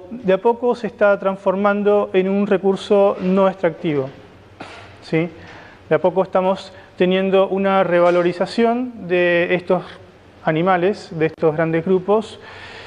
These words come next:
y estamos empezando a realizar muchísimos avistajes y turismo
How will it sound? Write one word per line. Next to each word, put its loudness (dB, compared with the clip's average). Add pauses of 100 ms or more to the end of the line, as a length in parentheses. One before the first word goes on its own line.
(240)
y 0
estamos -2
empezando -2
a -2
realizar 0
muchísimos -2 (840)
avistajes -2
y -8
turismo -4